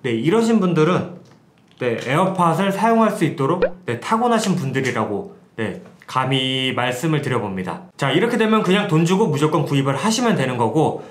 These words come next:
추가적으로 뭐 저렴한 이어폰 하나 더 들고 다니면 딱 맞는 조합이라고, 네, 설명드릴 수 있습니다. 자, 그런데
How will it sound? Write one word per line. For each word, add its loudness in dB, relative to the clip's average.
추가적으로 0
뭐 -4
저렴한 2
이어폰 0
하나 2
더 0
들고 4
다니면 0
딱 0
맞는 4
조합이라고, 0
네, -2
설명드릴 0
수 -6
있습니다. -6
자, 0
그런데 0